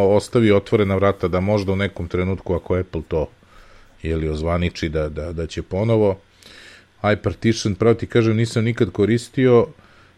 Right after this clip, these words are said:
e, a možda bi trebao da bude u setu alata nekog tehnišana, je li, koji je održavao Mac-ove, jer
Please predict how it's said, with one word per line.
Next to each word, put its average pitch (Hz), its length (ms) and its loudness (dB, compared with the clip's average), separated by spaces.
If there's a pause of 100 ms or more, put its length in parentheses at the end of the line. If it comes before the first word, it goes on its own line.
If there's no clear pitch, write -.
e, - 60 -12 (1120)
a 95 200 -2
možda 107 320 2
bi 101 160 2
trebao 113 320 4
da 98 100 2
bude 101 280 0
u 95 100 2
setu - 460 2
alata 92 400 2
nekog - 460 -6 (200)
tehnišana, 104 680 2
je 90 140 2
li, 87 120 0
koji 87 240 -2
je 85 200 -2
održavao 92 560 0
Mac-ove, 98 460 4
jer 107 340 4